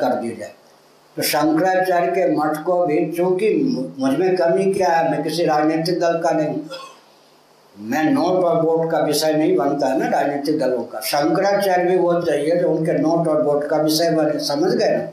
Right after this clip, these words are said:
तो बीमारी तो वही है ना, चाहे आप उसको मंदिर में लगा लीजिए, गाय में लगा लीजिए, समस्या यही है कि विकास के नाम पर हमारे किसी भी मान बिंदु को ये छोड़ेंगे नहीं, नष्ट किए बिना नहीं रहेंगे।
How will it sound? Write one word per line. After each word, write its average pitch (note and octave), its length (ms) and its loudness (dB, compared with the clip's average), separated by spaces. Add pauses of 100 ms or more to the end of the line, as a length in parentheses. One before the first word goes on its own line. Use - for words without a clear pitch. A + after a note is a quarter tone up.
(640)
तो B2 80 -10
बीमारी C3+ 520 0
तो F3+ 120 2
वही D#3+ 280 2
है F#3 240 0
ना, - 320 -4 (480)
चाहे - 200 0
आप C#3 200 0
उसको D#3 380 0
मंदिर D#3 400 0
में E3+ 80 0
लगा D3+ 300 2
लीजिए, D#3 420 2
गाय D3 220 2
में D#3 140 0
लगा C#3 280 2
लीजिए, E3 640 0
समस्या D#3 540 0
यही E3 320 2
है - 480 -2 (480)
कि E3 60 -6
विकास D#3+ 640 0
के F3 100 2
नाम D#3 380 0
पर F3+ 120 2
हमारे D3+ 400 0
किसी E3 380 -2
भी D#3+ 120 2
मान D3+ 380 2
बिंदु C#3 340 -2
को D#3 460 0
ये D3 160 0
छोड़ेंगे C#3 520 -2
नहीं, B2 300 0
नष्ट - 340 -2
किए D3+ 180 0
बिना C#3+ 260 0
नहीं B2+ 160 -2
रहेंगे। G#2+ 560 -8